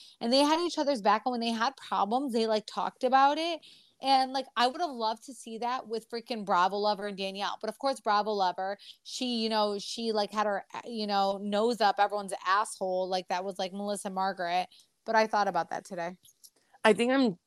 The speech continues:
Speaker 2: d-, really done officially watching it because I don't
Speaker 1: Th-
Speaker 2: love Kelly Dodd, and she bothers me, and I don't love the seasons with her
Speaker 1: Yeah.
Speaker 2: in it.
Speaker 1: Yeah, Kelly Dodd's a lot. She is.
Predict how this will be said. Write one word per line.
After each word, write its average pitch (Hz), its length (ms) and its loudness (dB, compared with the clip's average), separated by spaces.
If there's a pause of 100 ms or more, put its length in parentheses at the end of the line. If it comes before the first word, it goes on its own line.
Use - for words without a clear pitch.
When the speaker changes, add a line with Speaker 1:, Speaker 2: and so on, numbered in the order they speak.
Speaker 2:
d-, 202 160 6
really 196 300 8
done 175 380 2 (140)
officially 185 360 -2
watching 196 520 0
it 254 240 0
because 185 800 4 (260)
I 185 140 4
don't 254 180 4
Speaker 1:
Th- 311 120 0
Speaker 2:
love 165 420 6 (220)
Kelly 170 340 4
Dodd, 160 520 2
and 185 220 2
she 175 140 -4 (160)
bothers 185 500 4
me, 233 260 2
and 202 120 0
I 190 40 0
don't 208 240 0
love 175 200 6
the 170 80 -2
seasons 160 760 -8 (340)
with 180 160 -2
her 202 60 0
Speaker 1:
Yeah. 180 280 6
Speaker 2:
in 156 60 0 (100)
it. - 100 -10 (300)
Speaker 1:
Yeah, 190 240 0
Kelly 214 300 -6
Dodd's 185 240 -2
a 175 60 -8
lot. 170 420 -4
She - 280 -8
is. - 420 -10